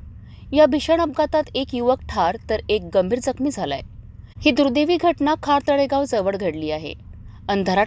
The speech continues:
ट्रकचे इंडिकेटर चालू नसल्याने दुचाकी चालकाचे वेळीच ट्रकवर दुर्लक्ष झाल्याने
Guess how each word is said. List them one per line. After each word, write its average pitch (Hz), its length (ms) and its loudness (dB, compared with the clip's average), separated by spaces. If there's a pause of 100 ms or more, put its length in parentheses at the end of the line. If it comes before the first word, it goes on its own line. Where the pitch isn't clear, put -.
(100)
ट्रकचे 214 440 0
इंडिकेटर 269 540 -2
चालू 170 340 2
नसल्याने 202 460 -4 (400)
दुचाकी 285 460 2
चालकाचे 269 600 2
वेळीच 202 380 0 (100)
ट्रकवर 262 380 0
दुर्लक्ष 190 420 -2
झाल्याने 185 480 -4